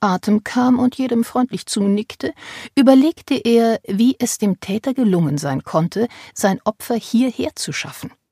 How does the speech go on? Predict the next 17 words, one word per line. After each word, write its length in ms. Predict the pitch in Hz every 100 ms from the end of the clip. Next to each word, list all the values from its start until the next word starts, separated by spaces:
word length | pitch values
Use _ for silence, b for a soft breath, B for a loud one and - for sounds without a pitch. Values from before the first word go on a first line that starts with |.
| _ _ _ _ _ -
Oder 420 | 180 147 147 151 b b b -
der 80 | 156
Mörder 360 | 156 139 139
hatte 200 | 151 139
sie 260 | 143 139 147
lebendig 640 | 156 147 208 226 151 131
in 140 | - 151
den 220 | 139 151
Wald 280 | 139 131 -
gelockt. 420 | 147 - - - _ _ _ _ _ _
Vielleicht 400 | - 156 143 -
ein 200 | 131 143
romantisches 840 | 127 - 151 147 185 151 - 143 175
Liebesspiel, 760 | 196 247 180 - - 165 147
das 180 | - -
eskaliert 600 | 165 - 135 175 240 -
war. 180 | -